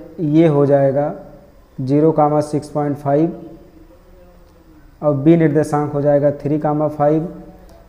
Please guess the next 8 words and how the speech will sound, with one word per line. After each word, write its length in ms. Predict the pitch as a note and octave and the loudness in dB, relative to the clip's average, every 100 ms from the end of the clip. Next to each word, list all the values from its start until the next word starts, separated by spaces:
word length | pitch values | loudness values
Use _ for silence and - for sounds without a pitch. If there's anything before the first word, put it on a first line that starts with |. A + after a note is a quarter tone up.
| - - | -14 -6
और 100 | D3+ | -6
सी 200 | - E3+ | 0 2
निर्देशांक 560 | E3+ D3+ D3+ D3 D3 C#3 | 2 2 0 -2 -6 -4
हो 100 | C#3+ | -2
जाएगा 320 | D3 D3 D3 | 0 0 0
ज़ीरो 320 | C3+ C#3+ C#3+ | -2 -2 -2
कामा 360 | C#3+ C#3 D3+ G3+ - - | -2 -4 -4 -6 -10 -12
माइनस 520 | C#3 C#3 C#3 F3+ - | -8 -4 -4 -4 -8